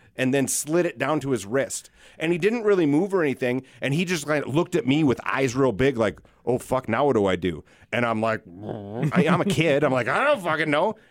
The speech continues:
And his other buddy hits the shutdown button, and then they whisked him off, and I'm like, "Well, that guy's a fucking goner. There's no way he's gonna survive."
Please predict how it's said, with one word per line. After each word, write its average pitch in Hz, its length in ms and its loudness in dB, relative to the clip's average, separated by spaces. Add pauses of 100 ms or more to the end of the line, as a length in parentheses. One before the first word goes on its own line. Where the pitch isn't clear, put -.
And 143 120 0
his 143 140 2
other 196 180 4
buddy 156 280 0
hits - 260 -2
the 131 120 -2
shutdown 135 500 -2
button, 117 380 -2 (320)
and 127 220 -2
then 135 200 4
they 127 100 2
whisked 143 340 -2
him 143 160 2
off, 135 300 -2
and 117 160 -2
I'm 120 140 0
like, 113 180 0
"Well, 90 140 -6
that 131 260 -4
guy's 87 240 -6
a 90 60 -14
fucking 92 400 -4
goner. 95 340 0
There's 110 200 0
no 127 100 2
way 131 140 2
he's 110 100 -2
gonna 101 160 -4
survive." 98 400 -2